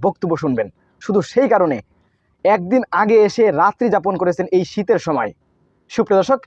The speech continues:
আমরা দেখে আসব সেই ভিডিওগুলো এবং সেখানে যে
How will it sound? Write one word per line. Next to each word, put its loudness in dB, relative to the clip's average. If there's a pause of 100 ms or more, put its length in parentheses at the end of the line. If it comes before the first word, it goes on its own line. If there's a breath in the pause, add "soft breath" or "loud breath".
(360)
আমরা 2
দেখে -2
আসব 0 (400)
সেই 2
ভিডিওগুলো 0 (320)
এবং 2
সেখানে 0 (100)
যে 2